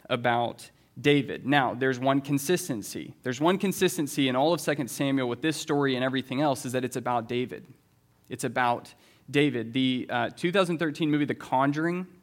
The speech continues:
it's a ho-, horror movie, um, about a witch who, when she lived,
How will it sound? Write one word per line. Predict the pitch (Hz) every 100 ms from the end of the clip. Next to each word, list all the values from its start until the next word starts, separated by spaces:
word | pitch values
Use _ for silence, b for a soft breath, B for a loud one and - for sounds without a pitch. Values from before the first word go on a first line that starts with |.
| _ _ _ _ _ -
it's | - -
a | 131 123 -
ho-, | - 147
horror | - 151 160
movie, | 151 139 143 143 143 B B
um, | - 135 135 127
about | 131 131 135 131
a | 131 131 131 127 110 - -
witch | 120 120 147 190 196 - - -
who, | 165 147 135 127 - - _ _ _ b b b
when | 120 139 170
she | 170 202
lived, | 170 139 131 151 -